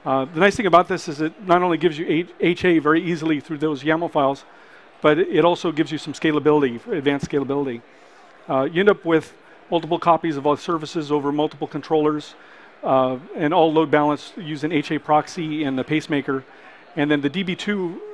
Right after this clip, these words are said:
uh, under the scenes for the database, they use an H A D R replication, uh, across all the controllers for the D B two.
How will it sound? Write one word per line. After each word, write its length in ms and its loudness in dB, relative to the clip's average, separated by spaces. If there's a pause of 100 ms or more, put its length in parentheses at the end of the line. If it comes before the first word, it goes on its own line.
uh, 400 0 (320)
under 200 0
the 80 -2
scenes 460 -4
for 160 -8
the 80 2
database, 540 2 (400)
they 80 0
use 240 -2
an 100 2
H 240 0
A 80 2
D 160 -2
R 220 4
replication, 640 -4 (460)
uh, 320 0 (220)
across 340 0
all 80 -2
the 80 -2
controllers 460 -4
for 160 -8
the 260 -4 (160)
D 80 -8
B 100 -10
two. 240 -8